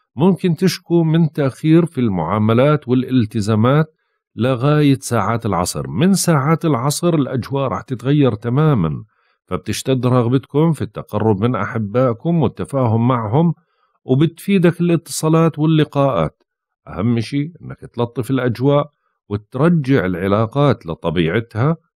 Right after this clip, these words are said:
يعني، نوع من أنواع المصالحات. ممكن تنال ما بترغب اليوم وتنتصر على كل الاعتبارات،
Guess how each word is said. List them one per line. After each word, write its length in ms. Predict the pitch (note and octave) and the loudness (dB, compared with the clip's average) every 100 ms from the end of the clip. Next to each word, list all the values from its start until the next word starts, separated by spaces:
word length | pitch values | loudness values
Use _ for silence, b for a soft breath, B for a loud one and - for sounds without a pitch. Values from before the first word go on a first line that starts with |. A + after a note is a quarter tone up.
| - | -14
يعني، 260 | C2+ B1+ D2 | -10 -6 -4
نوع 180 | F#2+ | -2
من 140 | F#2 E2 | 0 -2
أنواع 240 | F2 F#2+ | 0 0
المصالحات. 800 | F#2 E2 - B2+ A#2+ - D#3 D3+ _ _ _ - | 0 -2 0 0 0 0 -2 -2 _ _ _ -4
ممكن 440 | E3 F3 E3+ E3 | -2 0 0 0
تنال 580 | - D3+ D#3 D#3 D#3 - - | 0 0 2 2 2 -2 -2
ما 180 | C#3+ | 0
بترغب 500 | D#3+ - D#3 B2+ C#3 | 0 0 -2 0 0
اليوم 400 | B2 A#2 D3 B2+ | 2 2 2 2
وتنتصر 640 | C#2+ - A#2+ A#2 B2 - A2 | -2 -2 -2 0 -4 -4 -2
على 240 | G#2+ A#2+ | 0 -2
كل 260 | - D#3+ D#3 | -2 0 2
الاعتبارات، 920 | B2 A2+ A2 A2+ G#2 G#2+ C3+ A2 - | 2 -2 -4 -4 -2 0 0 -2 -6